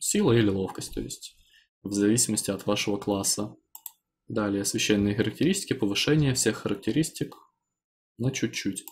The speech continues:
Далее чары для плаща, повышение выносливости. Далее на плащ повышение выносливости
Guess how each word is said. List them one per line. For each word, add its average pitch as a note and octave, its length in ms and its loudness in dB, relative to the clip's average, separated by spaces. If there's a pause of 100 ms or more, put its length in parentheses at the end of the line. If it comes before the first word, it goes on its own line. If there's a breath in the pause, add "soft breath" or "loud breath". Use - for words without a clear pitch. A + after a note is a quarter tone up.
(1300 soft breath)
Далее G#2+ 580 0
чары A#2 300 2
для C3+ 140 2
плаща, C#3 440 0
повышение G#2 540 2
выносливости. B2 880 0 (1300)
Далее G#2 640 0 (640)
на A2 180 2
плащ A2 580 -2
повышение A#2 560 2
выносливости B2 960 0